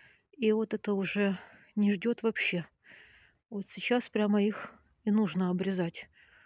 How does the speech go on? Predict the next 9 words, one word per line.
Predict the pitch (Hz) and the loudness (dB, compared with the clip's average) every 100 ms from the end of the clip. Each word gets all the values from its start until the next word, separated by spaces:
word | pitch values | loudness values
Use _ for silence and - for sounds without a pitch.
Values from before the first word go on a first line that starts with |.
| _ _ | _ _
пока | - 262 | -6 -4
не | 262 | 0
началось | 214 190 - 208 226 - - | 0 0 0 0 -2 -6 -10
сокодвижение. | - 208 214 208 214 196 175 180 180 - _ _ _ _ _ _ _ _ _ _ _ _ _ _ _ _ _ _ _ _ _ _ _ _ _ - - - _ | -6 -4 -2 0 0 0 0 -2 -6 -8 _ _ _ _ _ _ _ _ _ _ _ _ _ _ _ _ _ _ _ _ _ _ _ _ _ -20 -20 -20 _
Что | - - 226 202 | -14 -4 0 2
у | |
нас | 196 190 214 | 0 -2 -2
на | 196 | 0
барбарисиках? | 208 190 196 190 180 - 294 - - | 0 2 2 0 -4 -4 -4 -6 -12